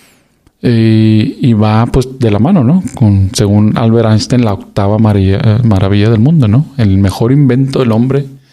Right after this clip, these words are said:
Y sin esta regla, pues, el tiempo y nuestros ahorros trabajarían menos para nosotros, ¿no? Es el interés compuesto, ¿no? Para ver cómo funcionan estas tres reglas, em,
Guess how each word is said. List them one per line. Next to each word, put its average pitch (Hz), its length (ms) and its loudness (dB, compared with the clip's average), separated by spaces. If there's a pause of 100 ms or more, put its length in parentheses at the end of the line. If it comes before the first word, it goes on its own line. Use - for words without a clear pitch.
(720)
Y 120 80 -2
sin 120 160 0
esta 127 220 -2
regla, 143 320 -2
pues, - 400 -4 (220)
el 104 220 -2
tiempo 139 400 0
y 143 40 0
nuestros 123 340 0
ahorros 113 300 -2
trabajarían 110 680 0
menos 120 380 0
para 113 240 -2
nosotros, 113 440 0
¿no? 143 180 0 (1120)
Es 123 320 -4
el 113 300 -2
interés 107 340 -2
compuesto, 127 420 -2
¿no? 127 140 -2 (1700)
Para 135 200 0
ver 147 120 0
cómo 175 240 0
funcionan 151 540 0
estas 151 400 -2
tres 160 320 -2
reglas, 147 600 -2 (920)
em, 120 640 0